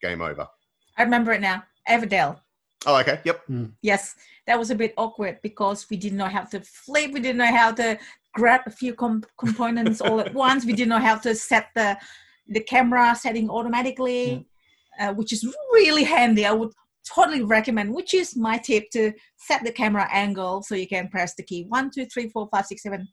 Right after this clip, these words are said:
Speaker 1: Yep.
Speaker 2: eight, nine, and to go directly to it rather than, like, awkwardly moving the mouse.
Speaker 3: Yep. And locking components to the table with the
Speaker 1: Yes.
Speaker 3: letter L.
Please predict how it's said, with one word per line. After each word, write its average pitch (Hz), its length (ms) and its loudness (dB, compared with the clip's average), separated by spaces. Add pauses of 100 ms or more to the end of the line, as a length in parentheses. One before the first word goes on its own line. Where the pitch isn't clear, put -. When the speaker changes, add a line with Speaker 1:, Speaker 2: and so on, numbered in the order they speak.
(480)
Speaker 1:
Yep. - 160 -10
Speaker 2:
eight, 311 180 2
nine, 220 500 2 (240)
and 196 160 -8
to 202 80 -8
go 190 220 -6
directly 175 520 -8
to 214 100 -4
it 180 120 -8
rather 190 200 -6
than, 175 240 -8
like, 160 180 -8 (180)
awkwardly 208 420 -8
moving 190 340 -4
the 175 80 -12
mouse. - 280 -14 (1120)
Speaker 3:
Yep. 127 200 -6 (420)
And 139 580 2
locking 156 380 4
components 131 720 0
to - 100 -8
the 139 60 -6
table 123 580 -2
with 123 140 -4
the 131 80 0
Speaker 1:
Yes. 123 200 -2
Speaker 3:
letter 123 200 -2
L. 117 300 -2